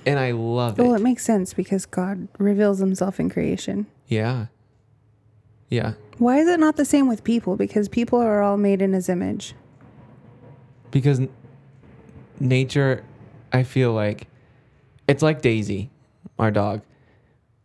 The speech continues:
Speaker 1: I nev-, I get mad at her, but I'm like, it's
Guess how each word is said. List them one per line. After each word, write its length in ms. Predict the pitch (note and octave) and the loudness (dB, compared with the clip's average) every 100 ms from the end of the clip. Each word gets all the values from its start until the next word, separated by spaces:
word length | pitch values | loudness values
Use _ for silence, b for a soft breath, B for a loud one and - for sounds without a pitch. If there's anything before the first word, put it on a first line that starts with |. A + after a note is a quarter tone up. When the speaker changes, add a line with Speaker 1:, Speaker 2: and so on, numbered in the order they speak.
| _ _ | _ _
Speaker 1:
I 100 | B2+ | 4
nev-, 260 | B2+ C3+ C3+ | 6 4 4
I 120 | C#3+ | 4
get 160 | C#3 C#3 | 4 4
mad 240 | B2+ B2+ | 4 2
at 80 | D3 | 4
her, 100 | E3 | 2
but 180 | C#3 C#3 | 4 2
I'm 140 | B2+ | 2
like, 320 | B2+ A2+ A2 - _ - | 2 0 -2 -8 _ 0
it's 360 | C3 - - | 0 0 -12